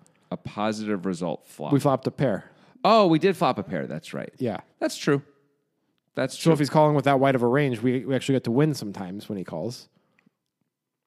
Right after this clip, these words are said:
Speaker 1: That's true, too. These are good points that you're making. Okay. All right. That's fair. How much money is in this pot? There's three hundred, uh, there's two hundred forty thousand. We'd be risking, like,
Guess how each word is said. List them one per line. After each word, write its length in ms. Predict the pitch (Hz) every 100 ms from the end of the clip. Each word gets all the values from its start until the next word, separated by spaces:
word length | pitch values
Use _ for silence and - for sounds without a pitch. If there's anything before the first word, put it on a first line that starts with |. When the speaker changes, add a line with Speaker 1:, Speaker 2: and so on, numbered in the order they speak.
| _ _
Speaker 1:
That's 220 | - 202
true, 160 | - 233
too. 220 | - 262 - _ _ _ _ _ _ -
These 160 | 220
are 60 | 240
good 160 | 220
points 480 | 220 170 87 - -
that 100 | 104
you're 100 | -
making. 360 | 87 73 - - _ _ _ _ 349
Okay. 340 | - 226 190 - _ _ _ _ _
All 60 | 165
right. 180 | 143 - - _
That's 200 | - 131
fair. 200 | - - - _ _
How 80 | -
much 160 | 214 226
money 200 | 208 202
is 100 | 160
in 80 | 139
this 100 | 120
pot? 360 | - 107 -
There's 200 | 110 110
three 220 | - 151
hundred, 460 | 160 147 139 135 123 -
uh, 200 | 98 73
there's 120 | 131
two 120 | 202
hundred 180 | 190 180
forty 220 | 170 160
thousand. 480 | 135 127 120 120 107
We'd 160 | 117
be 100 | 110 113
risking, 640 | 104 101 - 107 101 95 _ _ _
like, 260 | 95 98 -